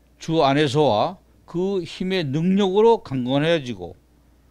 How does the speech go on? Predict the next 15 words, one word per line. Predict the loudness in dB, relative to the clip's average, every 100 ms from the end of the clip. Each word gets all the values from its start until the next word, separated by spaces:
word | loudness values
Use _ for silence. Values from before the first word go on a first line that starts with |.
| _ _
마귀의 | -6 2 6 4 2 -2 -2 -2
괴계를 | -2 -2 0 0 -2 0
능히 | 0 0 0
대적하기 | 0 2 0 -2 -10 -6 -6 -6 -12 _ _ -8
위하여 | 0 2 2 0 -4 -4
하나님의 | 2 2 0 -2 -2 -4 _ _ _ _
전신갑주를 | -2 0 -2 -4 -4 0 0 0 -4 0 0 -2
입으라." | -4 0 2 2 -2 -14 -20 -20 _ _ _ _ _ _ _ _ _ -8
우리의 | -4 0 2 4 2
씨름은 | 0 -2 -2 -2 -4 -6 -10 _ _ _ _ _
혈과 | -18 -8 -6 -2 0 0
육에 | -2 -2 -2 0 0
대한 | 2 2 0
것이 | -4 -4 -6 -2
아니요 | 0 0 0 -2